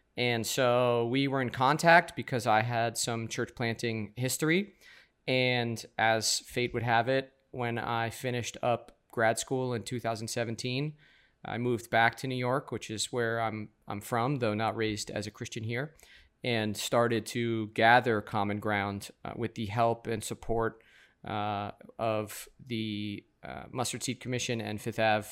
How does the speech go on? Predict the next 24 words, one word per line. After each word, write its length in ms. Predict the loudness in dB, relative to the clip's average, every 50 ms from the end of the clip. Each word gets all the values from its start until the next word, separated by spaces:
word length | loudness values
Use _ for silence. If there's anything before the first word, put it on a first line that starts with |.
| -14 -6
broadly. 440 | 0 4 4 4 4 2 -2 -4 -4 -8 _ _ _ _ _ -6
And 120 | -4 -2
so 220 | 2 2 2 4
in 140 | 4 2 2
a 60 | 0
sense, 600 | 2 6 8 8 8 8 8 4 2 -2 -4 -6 -10 -16 -20 -20 -20 -20 -20 _ -6
it's 140 | -2 2 4
okay 400 | 4 4 6 8 8 10 8 8
if 160 | 6 4 2
you've 300 | 2 2 2 0 0 2
never 260 | 2 2 2 2 2
heard 260 | 2 2 2 2 4
of 300 | 2 2 0 -2 -6 -10
Common 320 | -2 0 2 2 2 2 2
Ground, 500 | 2 4 4 4 4 4 2 0 -4 -6 -12 -20 -20 -20 _ _ _ -4
uh, 340 | -2 0 2 2 0 0 -2 -4
because 360 | -6 -4 0 0 -2 0 0
we 100 | -2 -4
function 760 | 0 0 0 0 0 0 0 0 0 0 0 0 -2 -4 -6 -10 _ _ _
akin 540 | -8 -8 -8 -4 -2 0 0 2 0 0 -2
to 720 | -2 -2 0 0 0 0 0 0 0 0 0 -2 -2 -2 -2
a 220 | 0 2 2 2
local 400 | 2 2 2 2 2 2 2 0
missionary. 720 | 2 2 0 0 0 2 2 2 4 4 2 2 0 -2